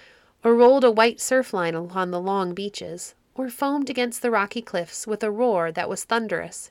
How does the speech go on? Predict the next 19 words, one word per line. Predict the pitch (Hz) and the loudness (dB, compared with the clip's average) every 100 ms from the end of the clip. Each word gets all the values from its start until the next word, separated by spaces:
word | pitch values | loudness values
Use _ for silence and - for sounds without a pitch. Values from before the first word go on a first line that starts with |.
| - | -8
just | 294 320 - | -6 -6 -6
in | 339 | -4
the | 311 | 0
lower | 254 247 247 | 2 2 2
world, | 220 196 175 180 _ - - _ _ _ | 2 0 -2 -6 _ -20 -20 _ _ _
although | 220 233 | 2 4
it | 220 | 4
became | 226 - 311 311 | 0 -2 0 0
a | 226 | 0
gentle | 226 208 185 | 0 -2 -4
murmur, | 180 208 180 - 185 - _ | -4 -2 -2 -6 -12 -16 _
like | 233 220 | -6 -4
the | 233 | 0
voice | 240 277 277 | 2 2 2
of | 247 | -4
a | 240 | 0
baby | 240 233 190 | 2 0 -2
half | 190 190 - | -2 -2 -2
asleep | 160 - 226 - | -10 -4 -4 -4